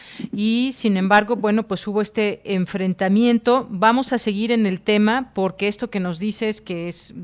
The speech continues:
digamos, sería muy, eh, grave que hubiera infiltrados, dices, no hay, es una teoría poco fundada, eh, ustedes de alguna manera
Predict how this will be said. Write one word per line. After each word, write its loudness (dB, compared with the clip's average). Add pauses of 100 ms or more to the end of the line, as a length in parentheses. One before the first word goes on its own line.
digamos, -2
sería 0 (400)
muy, -2 (300)
eh, -2
grave 6
que -6
hubiera 0
infiltrados, 2
dices, -6
no 0
hay, 0
es 2
una 2
teoría 4
poco 4
fundada, 4 (340)
eh, -2
ustedes 0
de 0
alguna 8
manera 6